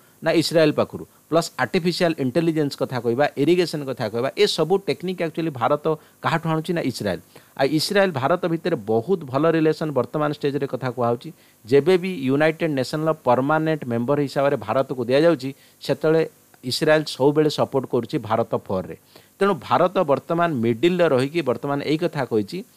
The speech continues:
କି ଯୋଉଟା ଗାଜା ପଟ୍ଟିରୁ ସନ୍ତାସବାଦୀମାନେ ଆଟାକ୍ କରିଛନ୍ତି ସେଇଟା ଠିକ୍ ନୁହଁ, ବଟ୍ ହଁ, ପାଲେଷ୍ଟାଇନ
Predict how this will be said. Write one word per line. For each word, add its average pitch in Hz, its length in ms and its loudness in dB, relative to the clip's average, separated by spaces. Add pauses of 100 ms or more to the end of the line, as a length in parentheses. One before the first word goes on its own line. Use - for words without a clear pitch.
(340)
କି 190 100 -2
ଯୋଉଟା 156 460 2
ଗାଜା 117 400 2
ପଟ୍ଟିରୁ 156 420 -2
ସନ୍ତାସବାଦୀମାନେ 143 760 -2
ଆଟାକ୍ 143 300 0
କରିଛନ୍ତି 131 380 -2
ସେଇଟା 135 360 -4
ଠିକ୍ 151 300 -4
ନୁହଁ, 135 220 -2 (420)
ବଟ୍ 202 240 2
ହଁ, 143 200 2 (420)
ପାଲେଷ୍ଟାଇନ 190 580 2